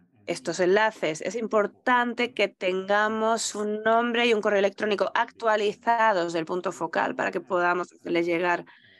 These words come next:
em, estos enlaces. Y es que si no tenemos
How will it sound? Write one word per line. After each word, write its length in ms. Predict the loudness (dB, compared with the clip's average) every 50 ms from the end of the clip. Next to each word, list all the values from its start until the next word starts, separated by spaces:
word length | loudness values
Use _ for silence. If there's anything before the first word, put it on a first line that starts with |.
| _ _ _ _ -6
em, 960 | -4 -2 -2 -2 -2 -2 -2 -2 -2 -2 -4 -4 -4 -6 -6 -6 -8 -10 -12 -18 _ _ _ _ _ _ _ _ _ _ -16
estos 340 | -14 -14 -12 -6 -6 -4 -2
enlaces. 880 | -2 -2 0 0 0 0 -2 -2 -2 -2 -2 -2 -2 -6 -12 -18 -16 -12 -8
Y 80 | -6
es 120 | -6 -6 -6
que 120 | -8 -8
si 220 | -8 -6 -6 -4 -2
no 240 | 0 0 0 0
tenemos 400 | 0 0 0 2 2 0 -2 -4